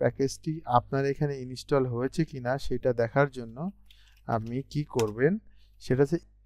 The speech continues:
import my S Q L dot connector।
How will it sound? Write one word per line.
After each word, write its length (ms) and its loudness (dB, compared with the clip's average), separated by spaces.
import 520 2
my 180 10
S 20 -14
Q 20 -18
L 20 4
dot 220 10
connector। 360 0